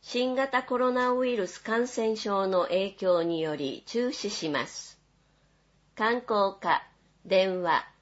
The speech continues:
八二二の八二九四。なお、必要項目とは、郵便番号、住所、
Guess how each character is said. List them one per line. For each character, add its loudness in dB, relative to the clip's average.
八 -4
二 0
二 -2
の -2
八 -4
二 -2
九 2
四。 -2
な 2
お、 -2
必 -12
要 2
項 -2
目 -6
と -6
は、 -4
郵 0
便 -2
番 2
号、 -2
住 0
所、 -6